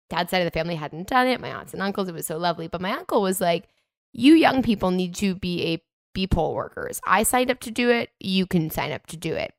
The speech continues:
Because you always see those ninety-year-old ladies who are so nice and helping you, like, "Go stand over there, vote." But you know who, what, those people are at risk. So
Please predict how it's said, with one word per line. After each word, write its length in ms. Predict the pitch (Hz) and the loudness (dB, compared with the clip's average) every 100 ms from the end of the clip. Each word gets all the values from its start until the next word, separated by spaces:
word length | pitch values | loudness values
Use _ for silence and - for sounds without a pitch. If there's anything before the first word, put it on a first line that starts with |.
| - | -12
Because 340 | - 175 170 | -2 2 2
you 160 | 175 175 - | 0 -4 2
always 640 | 190 202 220 240 233 - - | 2 2 -2 -4 -6 -10 -8
see 180 | - | -4
those 240 | 196 185 170 | -2 -2 -2
ninety-year-old 680 | 165 170 175 185 180 180 | -2 -2 -2 0 0 0
ladies 380 | 170 143 - 170 | -2 -6 -8 -8
who 100 | - | -4
are 100 | 170 | -4
so 180 | 160 170 | -2 -2
nice 300 | 165 165 175 | 0 -2 -2
and 80 | 170 | -4
helping 280 | 160 - 165 | -4 -4 -6
you, 280 | 156 156 - _ - - 160 | -4 -8 -10 _ -18 -16 -10
like, 140 | 143 - _ | -12 -12 _
"Go 160 | 190 185 | -6 -4
stand 360 | - - 175 | -6 -6 -4
over 120 | 170 170 | -4 -6
there, 200 | - - _ _ - - | -8 -8 _ _ -16 -2
vote." 300 | 175 165 - _ _ _ _ - | -2 -2 -16 _ _ _ _ -12
But 420 | 185 226 214 - | 2 4 4 2
you 100 | 214 | 0
know 180 | 226 233 | 4 4
who, 300 | 233 247 240 _ | 4 -2 -6 _
what, 260 | 226 - _ _ _ _ _ | -2 -2 _ _ _ _ _
those 220 | 220 220 | -2 -2
people 260 | - 247 247 | -2 -4 0
are 160 | - 185 | 2 2
at 140 | - | 2
risk. 300 | - - - - | -4 -8 -12 -6
So 500 | - 175 170 165 | 2 4 6 4